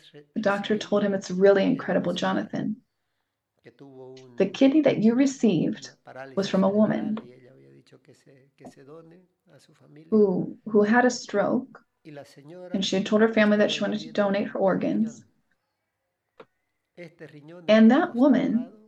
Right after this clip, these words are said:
had been living with only one kidney. This kidney is already accustomed to working in the body on its own, because the majority of us have two kidneys working together in our bodies."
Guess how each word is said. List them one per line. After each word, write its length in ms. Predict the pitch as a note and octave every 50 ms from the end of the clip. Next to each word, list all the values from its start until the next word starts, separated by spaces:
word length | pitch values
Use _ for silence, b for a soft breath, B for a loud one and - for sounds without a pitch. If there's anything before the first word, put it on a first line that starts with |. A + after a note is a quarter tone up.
| _ _ _ _
had 160 | - - G#3 G#3+
been 160 | A3 G#3+ G3+
living 440 | F#3+ F3+ F3+ F#3+ G3 G#3+ A#3 A#3+ -
with 120 | A3+ A3 -
only 240 | - F#3+ F#3 G3+ A3
one 280 | G#3+ F#3 E3+ F3 F#3+ -
kidney. 540 | - - E4 D4+ B3 F#3 D#3+ F3+ - - _ _ _ _ _ _ _ _ _ _ _ _ _ _ _ -
This 340 | - G#3 C4 E4+ E4+ - -
kidney 420 | - - - E4 E4+ E4+ B3+ G#3+ G3+
is 140 | G3 G3+
already 280 | G3+ G#3 A3+ B3+ C4 C4
accustomed 840 | A#3 A3 - - C4+ D#4+ D#4+ - - G3 F3+ F#3+ F#3 - - - _ -
to 100 | - A#3+
working 400 | G#3+ G3 F#3+ F#3 F#3+ - A3 G#3+
in 80 | A3+ B3
the 60 | B3+
body 480 | A3 - F#3 F3 E3 - - G#3+ A3 G#3+ C3 A#2+ - - C#3 - - - - - -
on 160 | F#3+ F#3+ F#3 -
its 160 | - - -
own, 360 | D4+ F4+ D#4+ - G#3+ - - _ _ _ _ _ _ _ _ _ _ _ _ _ _ _ _ _ _ F#3+ C#3+ C3+ C#3 C3+ - - C3 _ C#3 C3+ B2+ B2+ B2 B2 A#2+ C3 B2 B2 A#2+ A#2+ _ _ _ _ _ _ _ C#3+ C3 B2 E3
because 300 | A3+ A#3 A3+ B3 A3 -
the 60 | -
majority 460 | G#3+ G#3 A3 A3 - F4 E4+ C4+ A3+
of 80 | G#3+ G#3
us 140 | F#3 - -
have 200 | G3 F#3+ - -
two 220 | - - C#4+ B3+
kidneys 640 | - - - - - - - - - - - _ _ _ _ _ _ _ _ _ _ C#3 C3+ -
working 400 | - G3+ G3+ G3 G3+ - F#3+ G3+
together 400 | - - F#3+ F#3+ F#3+ F3 - -
in 80 | - -
our 120 | - E3+
bodies." 480 | - - - - - - - - -